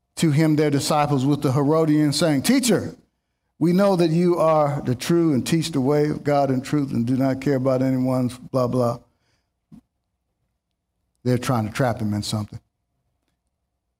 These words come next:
Matthew twenty-two twenty-four. "Teacher, Moses said that if a man dies," and so forth. Matthew twenty-two thirty-six. "Teacher, what is the great commandment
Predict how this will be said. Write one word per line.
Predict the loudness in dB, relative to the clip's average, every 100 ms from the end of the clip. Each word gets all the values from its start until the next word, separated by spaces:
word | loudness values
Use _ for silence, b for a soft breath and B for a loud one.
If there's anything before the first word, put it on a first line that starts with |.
| _ _ _ _ _ _ _ _ _ _ _ -2
Matthew | 0 0 -2
twenty-two | -2 0 0 0 -2
twenty-four. | -2 -2 0 -2
"Teacher, | 0 0 2 0 2
Moses | 2 2 0 -2
said | 0 0 -2 -8 -18 _ _ _
that | 0 0
if | 0
a | 0
man | 2 2 2
dies," | 2 2 2 -2 -6 -10 -18
and | -14
so | -4 -2 -2
forth. | -2 -2 -4 _ _ _ _ _ _ -2
Matthew | 0 0 0
twenty-two | 2 2 2 0
thirty-six. | 2 0 0 0 0 -2 -14 _ _ _ _ _
"Teacher, | 0 0 0 -2 0
what | 0 2
is | 0
the |
great | 2 0 0
commandment | 0 2 2 0 -2